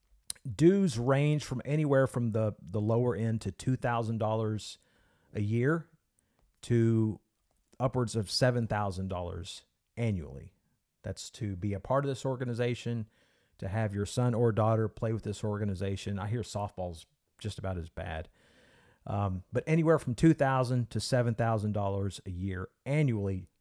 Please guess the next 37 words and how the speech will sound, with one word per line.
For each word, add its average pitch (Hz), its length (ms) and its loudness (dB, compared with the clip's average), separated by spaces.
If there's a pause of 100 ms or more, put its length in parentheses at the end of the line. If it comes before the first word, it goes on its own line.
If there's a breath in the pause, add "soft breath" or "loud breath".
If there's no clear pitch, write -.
just 113 300 0
for 117 120 -2
the 101 100 -4
dues. 85 380 -10
And 101 80 -6
that's 107 160 -4
for 110 340 0 (520)
paying 113 240 -2
the, 95 80 -2 (100)
a - 20 -8
lot 113 160 0
of 117 60 2
these 113 160 -2
coaches 110 400 0
are 87 80 -8
salaried 110 720 0
coaches. 131 560 -4 (540)
You 101 120 -12
know, 110 180 -6
it's 101 300 -10
not 107 260 -2 (320)
daddy 117 320 2
ball 123 340 6
where 117 140 2
it's - 120 -6
some 113 260 -2
kid's 110 360 -2
son 123 520 0 (720 soft breath)
or 95 140 -2
mom 117 500 4 (300)
coaching 123 340 4
the 117 80 2
team. 135 380 2
It's - 480 -6
actually 110 640 -2
salaried 101 720 -4
coaches. 104 420 -4